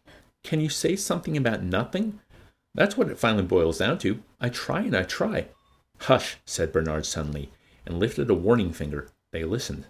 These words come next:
"I believe there's somebody at the door," he whispered. Helmholtz got up, tiptoed across the room, and with a sharp, quick movement, flung the door wide open. There was, of course, nobody there.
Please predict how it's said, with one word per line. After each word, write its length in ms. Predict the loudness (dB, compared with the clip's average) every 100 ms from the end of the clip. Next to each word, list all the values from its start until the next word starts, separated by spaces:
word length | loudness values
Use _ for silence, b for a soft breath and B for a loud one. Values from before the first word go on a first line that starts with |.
| _ -10
"I 160 | -6
believe 400 | -2 0 2 0
there's 160 | 0 -2
somebody 440 | 0 0 0 -2 -4
at 120 | -6
the 60 |
door," 360 | -6 -2 0 -2
he 180 | -4 -12
whispered. 460 | -10 -8 -10 -12 -14 -20 b b b b b
Helmholtz 440 | -2 2 2 0 -2
got 240 | 0 4
up, 320 | 2 0 -8 _ _
tiptoed 380 | 0 2 4 2
across 380 | 2 -2 -2 -2
the 60 | 0
room, 240 | 2 0 -4
and 120 | -4
with 140 | -2
a 60 | -2
sharp, 400 | -2 0 0 -4
quick 280 | -2 -2 0
movement, 420 | -2 0 -2 -4 -6
flung 300 | -2 0 2
the 60 |
door 240 | 4 4 4
wide 320 | 2 0 0
open. 320 | -2 -4 -10 -14 _ _ _ 0
There 120 | 2
was, 200 | 4 2
of 120 | 0
course, 420 | -4 -6 -6 -6 -10
nobody 460 | -6 0 0 0 0
there. 360 | 0 -2 -2